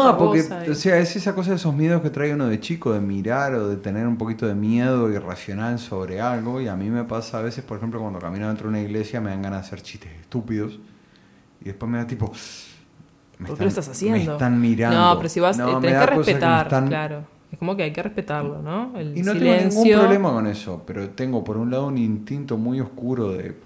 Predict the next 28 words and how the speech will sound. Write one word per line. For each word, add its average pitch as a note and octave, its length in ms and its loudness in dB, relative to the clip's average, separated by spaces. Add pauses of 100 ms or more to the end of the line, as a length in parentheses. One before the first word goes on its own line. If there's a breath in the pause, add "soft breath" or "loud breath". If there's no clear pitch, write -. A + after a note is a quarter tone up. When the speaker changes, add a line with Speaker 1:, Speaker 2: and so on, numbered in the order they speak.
Speaker 2:
de F#2+ 160 -8
desafiar G2+ 720 -6
a G#2+ 100 -4
esa G2+ 280 -8
cosa G2+ 260 -8
que F2+ 80 -10
me F2 60 -8
está G2+ 160 -6
viendo G#2+ 480 -4 (500 loud breath)
y A2+ 80 -4
por G#2+ 180 -2
otro C3+ 200 -4
lado C#3 180 0
un A#2+ 160 -2
miedo A#2 300 2
irracional A2 500 -4
de A#2 160 -2 (400 loud breath)
la F2 160 -10
cosa F#2+ 340 -14
esta G2+ 140 -8
me F#2 120 -8
está F#2+ 180 -8
viendo G#2+ 480 0
y - 20 -6
me F2+ 160 -6
va F#2 80 -4
a G2 60 -6
castigar. G2+ 560 -4